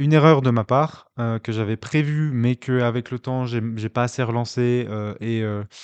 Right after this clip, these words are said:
euh, ça a pas pu être mis en place, c'est que je n'ai pas filmé. Ce que je te conseille,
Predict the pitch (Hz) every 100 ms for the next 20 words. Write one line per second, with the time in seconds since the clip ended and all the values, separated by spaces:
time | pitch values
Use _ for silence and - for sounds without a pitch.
0 | - - - 110 104 104 101 - 107 -
1 | 113 - 113 - 110 101 117 127 139 -
2 | - 113 113 95 104 - 127 - 143 123
3 | 101 - _ _ _ _ _ - - 113
4 | - 135 139 - 127 143